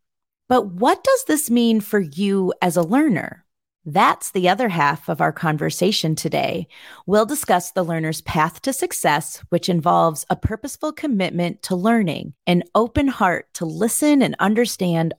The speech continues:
others' experiences, and a willingness to experiment and reflect within your own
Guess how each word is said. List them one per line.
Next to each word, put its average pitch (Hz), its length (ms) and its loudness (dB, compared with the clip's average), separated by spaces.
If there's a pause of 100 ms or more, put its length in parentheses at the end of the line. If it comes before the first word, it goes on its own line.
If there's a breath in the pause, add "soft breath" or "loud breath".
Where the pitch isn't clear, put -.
others' 226 480 2
experiences, 156 1200 -2 (480 soft breath)
and 175 520 4 (320 soft breath)
a 175 60 0
willingness 302 680 2
to 180 100 0
experiment 220 760 0
and 160 100 0
reflect 160 760 0
within 175 360 -2
your 160 240 -2
own 190 440 0